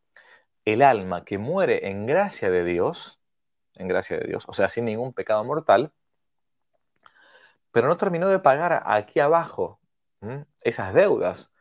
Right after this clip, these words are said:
que engendró con sus pecados, ¿m? aunque hayan sido perdonados los pecados por la confesión, se perdona la culpa, pero la pena hay que pagarla de alguna manera, ¿m?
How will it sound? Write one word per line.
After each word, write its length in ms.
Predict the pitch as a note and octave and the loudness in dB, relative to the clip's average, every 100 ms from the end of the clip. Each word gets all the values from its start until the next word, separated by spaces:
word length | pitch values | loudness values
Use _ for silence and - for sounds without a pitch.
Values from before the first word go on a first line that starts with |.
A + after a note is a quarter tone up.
| _ | _
que 100 | G2 | -6
engendró 360 | F#2+ G#2+ A#2 D3 | -4 0 2 2
con 120 | G#2 | 0
sus 140 | C3+ | -2
pecados, 640 | - F#2 F#2 A2 E3+ - _ _ _ | -4 0 2 0 -2 -8 _ _ _
¿m? 220 | - E3 F#3 | -18 -18 -2
aunque 400 | A2 G#2+ G2+ F#2 | 0 2 0 -2
hayan 180 | - G2+ | -4 -4
sido 260 | G#2 A#2+ - | 2 4 4
perdonados 400 | G#2 G2 E3 B2 | 2 4 2 2
los 80 | G2 | -2
pecados 300 | F#2 C3+ - | -2 -2 0
por 100 | G#2 | -2
la 80 | |
confesión, 560 | G2+ A#2 C#3 A#2 D#3+ G3 _ _ _ _ _ _ _ _ _ _ _ _ _ _ _ _ _ | -4 -8 -6 -6 -6 -12 _ _ _ _ _ _ _ _ _ _ _ _ _ _ _ _ _
se 160 | - E2 | -12 -8
perdona 260 | E2+ F2+ D3 | -4 0 0
la 140 | A2+ | 0
culpa, 360 | D#3 C3 F#2+ F2 | 2 0 0 -4
pero 160 | F2+ | -2
la 180 | F#2+ - | -4 2
pena 520 | A3 F3 G#2+ C#3+ - _ _ _ _ _ _ - | 2 2 -2 -4 -6 _ _ _ _ _ _ -6
hay 100 | G#2+ | -4
que 120 | - | -4
pagarla 400 | - C#3 G3+ G#2 | -4 -2 0 0
de 40 | F#2+ | -2
alguna 200 | G2 F#2 | -4 -4
manera, 380 | F#2 F#2 - _ - | -6 -6 -10 _ -16
¿m? 240 | D3+ | -14